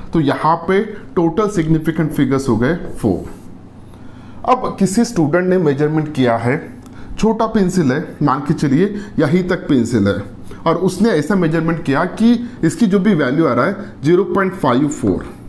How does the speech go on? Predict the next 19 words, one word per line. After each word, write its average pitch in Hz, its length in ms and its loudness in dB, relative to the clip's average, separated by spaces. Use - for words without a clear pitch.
centimeter, 107 800 0
ज़ीरो 135 260 2
पॉइंट 170 280 -2
फ़ाइव 123 220 0
फ़ोर 151 240 0
centimeter। 92 760 -2
अब - 400 -2
मुझे 151 220 2
बताइए 120 440 2
कि 196 180 -2
यहाँ 156 420 2
पे 151 260 0
कितने 175 460 0
uncertain 156 680 0
है 160 140 2
और 156 180 2
कितने 147 280 -2
certain 92 480 -2
है। 87 100 -4